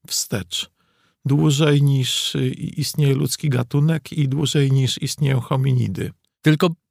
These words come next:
Speaker 2: panie profesorze, co to konkretnie o-, oznacza? Bo na przykład, nie wiem, od tygodnia jest strasznie zimno w Warszawie i w całej Polsce. Pada śnieg, mamy wczesną zimę. Wielu ludzi zadaje sobie pytanie, no, skoro pada, to może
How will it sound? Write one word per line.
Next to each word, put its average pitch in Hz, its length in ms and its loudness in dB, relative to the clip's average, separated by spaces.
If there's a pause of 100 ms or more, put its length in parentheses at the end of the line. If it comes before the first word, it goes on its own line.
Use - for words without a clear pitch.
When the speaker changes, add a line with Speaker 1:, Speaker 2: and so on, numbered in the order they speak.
(140)
Speaker 2:
panie 175 200 4
profesorze, 156 520 0
co 170 140 -2
to 190 120 -2
konkretnie 151 500 0
o-, 139 120 -2
oznacza? 113 460 0
Bo 120 280 0
na 123 100 0
przykład, 127 300 -2
nie 135 100 2
wiem, 120 140 2
od 123 140 -2
tygodnia 135 420 0
jest 131 200 -2
strasznie 127 480 0
zimno 110 400 2
w 87 40 -8
Warszawie 95 600 -2 (600)
i 104 40 -6
w - 60 -8
całej 101 260 0
Polsce. 113 580 -2 (320)
Pada 110 260 2
śnieg, - 760 -2
mamy 98 520 0
wczesną 107 480 -2
zimę. 107 460 -2 (520)
Wielu 117 260 2
ludzi 120 500 0
zadaje 113 340 0
sobie 113 180 -2
pytanie, 110 460 -2
no, 110 260 -4
skoro 120 320 -2
pada, 113 300 0
to 123 120 -2
może 120 440 0